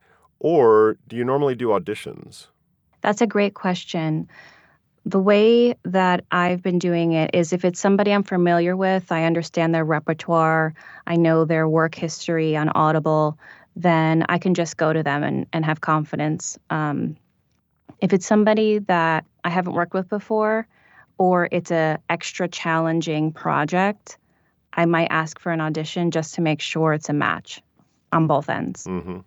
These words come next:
Speaker 1: Well, that makes sense. Um, what about, do, do you frequently send an audition to multiple narrators? Or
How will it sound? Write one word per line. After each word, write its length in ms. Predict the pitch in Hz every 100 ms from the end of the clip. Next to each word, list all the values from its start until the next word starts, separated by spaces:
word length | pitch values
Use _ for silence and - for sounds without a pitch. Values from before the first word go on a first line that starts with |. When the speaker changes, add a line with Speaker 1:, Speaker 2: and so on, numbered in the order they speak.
| _ _ _ _ _ _
Speaker 1:
Well, 200 | 95 87
that 80 | 82
makes 200 | 80 -
sense. 380 | 107 92 80 - _ _ _ _
Um, 360 | 104 98 95 95
what 240 | 95 110
about, 500 | 147 113 110 110 107 -
do, 220 | 107 113 - 101
do 100 | 92
you 460 | 107 110 104 104 92
frequently 540 | - 127 123 113 110
send 680 | 95 - - 107 101 101 98
an 140 | - 95
audition 560 | 92 90 95 - 92
to 300 | 92 - 92
multiple 680 | 82 80 85 90 110 - 120
narrators? 960 | 117 117 117 120 131 131 139 139 - - _ _ _
Or 500 | 95 92 90 87